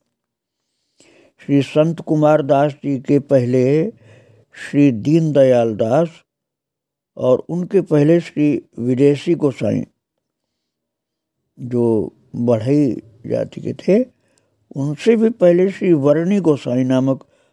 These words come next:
अच्छे अच्छे भजनानंदी महात्मा पुजारी के रूप में वहाँ रह चुके थे। अतः भजन ध्यान के लिए इससे अधिक पवित्र स्थल और कौन हो सकता था।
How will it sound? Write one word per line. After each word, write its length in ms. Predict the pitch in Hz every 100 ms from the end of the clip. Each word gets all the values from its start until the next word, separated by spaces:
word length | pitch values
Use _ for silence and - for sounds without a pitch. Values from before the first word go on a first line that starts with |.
| _
अच्छे 340 | - 156 - 214
अच्छे 300 | 190 - 190
भजनानंदी 720 | 156 147 165 170 175 165 165
महात्मा 760 | 156 139 151 147 160 151 123 - _ _ _ - - _ -
पुजारी 380 | 147 165 165 175
के 140 | 175
रूप 260 | 165 - 156
में 60 |
वहाँ 200 | 147 139
रह 120 | 143
चुके 300 | 135 - -
थे। 180 | - 143 - _ _ _ _ _ _ _ _ _ _ _ _ _ _ -
अतः 200 | 147 180
भजन 520 | 170 135 131 185 185
ध्यान 320 | 170 160 170
के 180 | 175 180
लिए 540 | 160 151 123 131 170 262 _ _ _ _ _ _ _
इससे 320 | 123 110 - 147
अधिक 300 | 131 143 -
पवित्र 480 | 135 139 - 135
स्थल 320 | 127 - 143 131
और 140 | 127
कौन 240 | 120 123
हो 120 | 110 107
सकता 380 | - - -
था। 400 | - - - -